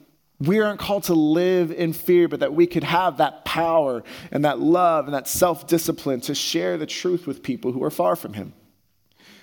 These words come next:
And so, having someone say no to you if you invite them, it may not feel good,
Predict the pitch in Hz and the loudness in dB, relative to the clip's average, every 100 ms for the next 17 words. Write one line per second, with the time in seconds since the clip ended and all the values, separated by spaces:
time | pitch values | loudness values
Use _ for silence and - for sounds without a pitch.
0 | _ _ _ _ _ _ _ _ _ _ | _ _ _ _ _ _ _ _ _ _
1 | _ _ - 156 156 - 156 127 - - | _ _ -6 -4 0 4 4 2 -8 -20
2 | _ _ _ _ _ - 185 196 220 202 | _ _ _ _ _ -2 0 0 -2 2
3 | - 208 202 196 - 196 190 175 180 170 | 4 4 2 0 2 2 2 2 4 4
4 | 117 107 110 - 151 156 165 131 147 147 | 2 -2 -8 -4 0 4 4 2 0 2
5 | 156 156 107 98 - 139 151 196 208 202 | 2 0 -4 -4 -4 0 2 2 2 0
6 | - 180 151 147 110 | 2 2 2 0 0